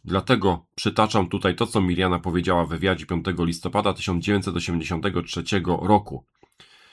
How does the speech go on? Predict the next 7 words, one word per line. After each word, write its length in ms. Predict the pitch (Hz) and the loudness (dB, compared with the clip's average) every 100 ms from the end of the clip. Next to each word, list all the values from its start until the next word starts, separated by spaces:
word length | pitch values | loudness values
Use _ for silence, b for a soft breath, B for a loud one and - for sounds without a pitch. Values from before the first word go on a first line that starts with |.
| b b b b _ | b b b b _
"Przedwidzialnym 840 | - 143 104 117 120 123 117 107 | 6 6 6 6 8 10 10 6
znakiem, 440 | 87 107 117 117 98 | 6 4 4 4 0
który 280 | - 101 92 | 2 4 4
zostanie 440 | 92 - 104 92 | 2 2 4 2
dany 380 | 85 101 95 87 | 4 4 4 2
ludzkości, 680 | 85 - 107 101 - - 87 | 0 -2 2 2 0 -4 -4
światu, 640 | - 95 87 - 131 | 0 0 2 0 -2